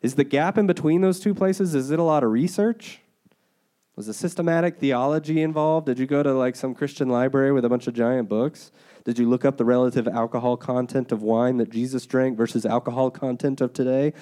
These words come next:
I don't think so. Most of us didn't do that, right? No, more likely, Christians that you trusted,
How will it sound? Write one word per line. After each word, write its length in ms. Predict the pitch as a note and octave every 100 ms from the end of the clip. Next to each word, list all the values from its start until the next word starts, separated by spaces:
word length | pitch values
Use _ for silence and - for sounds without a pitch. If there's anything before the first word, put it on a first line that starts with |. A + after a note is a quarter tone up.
| -
I 60 | D#3
don't 140 | G3+
think 220 | F#3 G3
so. 260 | G3+ D3 C#3
Most 300 | E3+ D#3+ G3
of 80 | G3+
us 120 | F3
didn't 260 | D3+ D3 C#3
do 160 | C3+
that, 240 | C#3 D3+ C#3
right? 420 | C#3+ E3 B3 B3+ - _ _ _ _ _ _ C3+
No, 260 | C#3+ B2
more 240 | G#2+ C#3 F#3+
likely, 600 | B2+ G#2 G2+ G#2 C3 G3 - _ _ _ _ _ _ _
Christians 540 | - F3+ - G2 B2
that 160 | C#3 G#2+
you 100 | G#2+
trusted, 840 | G#2+ - E3+ D3+ - F#2 F#2 D3